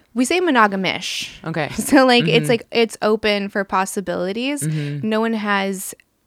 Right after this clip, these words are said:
Speaker 1: no one has taken that opportunity in a very long time. It's just not that season. But the way that we kind of look at s-,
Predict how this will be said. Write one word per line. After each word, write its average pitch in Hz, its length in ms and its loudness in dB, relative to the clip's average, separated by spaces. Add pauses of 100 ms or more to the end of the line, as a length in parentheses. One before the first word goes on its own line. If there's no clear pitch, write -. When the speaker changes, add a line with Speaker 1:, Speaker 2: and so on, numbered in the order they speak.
(220)
Speaker 1:
no 196 140 0
one 190 100 0
has 180 140 -6
taken 208 400 -4
that 214 160 0
opportunity 214 440 -2
in 214 100 -2
a 185 40 -6
very 175 280 -4
long 165 260 -6
time. 175 260 -4
It's 180 140 -8
just - 160 -10
not 170 220 -10
that 165 180 -6
season. 196 640 -6
But 180 260 -4 (320)
the 202 80 -4
way 190 160 0
that 202 160 0
we 196 140 -4
kind 185 260 -6
of 180 140 -10
look 180 240 -4
at 180 240 -2
s-, - 280 -14